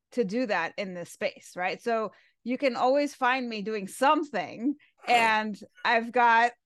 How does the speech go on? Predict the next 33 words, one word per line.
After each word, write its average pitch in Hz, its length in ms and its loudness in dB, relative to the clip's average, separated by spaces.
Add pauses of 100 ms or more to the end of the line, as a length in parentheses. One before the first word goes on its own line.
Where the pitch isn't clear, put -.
(100)
probably, 285 500 2
like, 254 260 0
a 247 100 -2
spreadsheet 269 880 -6
of 226 180 0
future 302 400 -6
projects 240 840 0
that 202 380 0
I 233 480 0
write 214 280 -4
down 226 240 -2
for 277 120 -10
myself 269 400 -4
so 240 80 -2
I 220 140 2
don't 254 200 -2
forget 220 380 -6
them 262 220 2
and 226 120 -6
then 208 80 -6
I 208 80 -6
can 202 220 -6
go 202 160 -4
back 190 340 0
to 233 160 -4
them. 190 200 -4
But 202 140 0
I'm 196 200 -2
always 220 360 -2
coming 220 240 -6
up 202 120 -4
with 208 100 -10
something. 196 400 -6